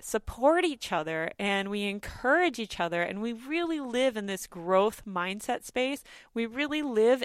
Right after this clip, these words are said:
in abundance, and we know that there are plenty of people out there for everybody, that some of my people might be some of your people,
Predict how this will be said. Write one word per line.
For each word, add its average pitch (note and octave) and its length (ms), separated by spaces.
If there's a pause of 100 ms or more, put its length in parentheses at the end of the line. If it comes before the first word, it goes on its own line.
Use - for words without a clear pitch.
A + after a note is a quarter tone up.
in G3+ 120
abundance, G3 800
and A3 120
we G#3 100
know G#3 360
that B3+ 200
there G#3 160
are F#3 100
plenty A#3 400
of B3 100
people A#3+ 340
out A3 200
there A#3 140
for - 160
everybody, G#3+ 640 (560)
that G#3 300
some B3 180
of A#3+ 100
my A3 240
people C#4 420
might A#3 260
be A#3+ 140
some A#3 180
of G3+ 140
your G#3+ 220
people, D4+ 560